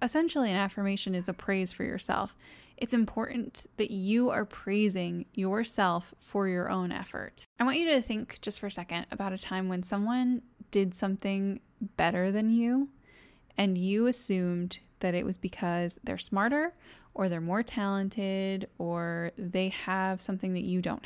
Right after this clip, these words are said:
have. I want you to consider that maybe those things weren't true.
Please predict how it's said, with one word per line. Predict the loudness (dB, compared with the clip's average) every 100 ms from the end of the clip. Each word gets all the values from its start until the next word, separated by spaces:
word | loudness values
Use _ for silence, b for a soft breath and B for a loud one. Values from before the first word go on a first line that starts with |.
| -12
have. | -12 -14 -20 _ _
I | 2
want | 4 4
you | 4
to |
consider | 2 0 0 -2 0 -2 -6 _ -4
that | -2
maybe | 0 0 0 0 0 2 2 2 0 -4 _ _ _ -8
those | 0 2 2 2
things | 0 0 -2
weren't | -6 -10 -10
true. | -14 -4 2 4 4 2 0